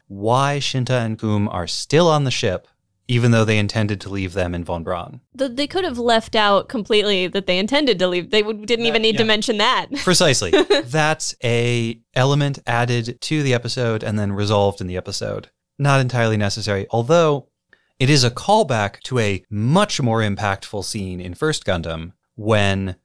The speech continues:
Speaker 1: they're leaving Jaburo and the kids are supposed to stay behind at Jaburo, but the kids run away,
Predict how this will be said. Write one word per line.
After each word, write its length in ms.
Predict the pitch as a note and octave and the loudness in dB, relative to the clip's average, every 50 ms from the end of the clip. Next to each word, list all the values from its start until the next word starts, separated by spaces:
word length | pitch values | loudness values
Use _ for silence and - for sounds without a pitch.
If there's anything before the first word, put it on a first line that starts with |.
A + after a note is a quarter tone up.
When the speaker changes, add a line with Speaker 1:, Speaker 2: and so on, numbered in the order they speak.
| _ _ - | _ _ -4
Speaker 1:
they're 180 | A2+ G#2+ G#2 | 0 0 2
leaving 400 | G#2+ A#2 B2 A#2+ A2 G#2+ G2+ G2+ | 2 2 2 2 2 2 0 0
Jaburo 760 | F#2+ B2 A#2+ C3 D3 B2 A2+ G2 F#2 E2+ D#2+ D#2 D2+ F#2 G#2+ - _ _ _ _ - | 0 2 2 2 0 0 0 -2 -2 -4 -4 -8 -8 -10 -12 -16 _ _ _ _ -6
and 200 | A2 G#2 G#2 G2+ | -4 -2 -2 -2
the 80 | G2+ G2 | -2 -4
kids 400 | - - A2+ G2+ G2 G2 G2+ G#2+ | -2 -2 0 0 0 0 -2 -2
are 120 | G#2 F#2 | -2 -2
supposed 420 | F2 - - - G2+ F#2+ F2+ - - | -2 -2 -4 -4 -6 -6 -6 -6 -8
to 60 | G2+ | -8
stay 180 | - - G2 | -6 -6 -4
behind 320 | F2+ F#2 F2 F2+ F2 F2 F#2 | -4 -4 -4 -4 -4 -6 -6
at 80 | F#2 | -6
Jaburo, 460 | - D#3+ E3 E3 D3+ C#3+ C#3 B2+ A#2+ A2+ | -2 0 0 0 2 2 2 2 2 2
but 120 | A2+ - | 0 -4
the 60 | - G2+ | -8 -6
kids 340 | - - G2+ F2+ E2+ F2 F2 | -6 -4 -4 -4 -6 -6 -4
run 180 | F#2+ F#2 F2 | -2 -2 -2
away, 600 | E2+ F2 G2 D3 E3 E3 D#3+ D#3 D3+ D3+ D3 C#3 | -2 -2 0 2 4 4 4 4 2 2 0 -2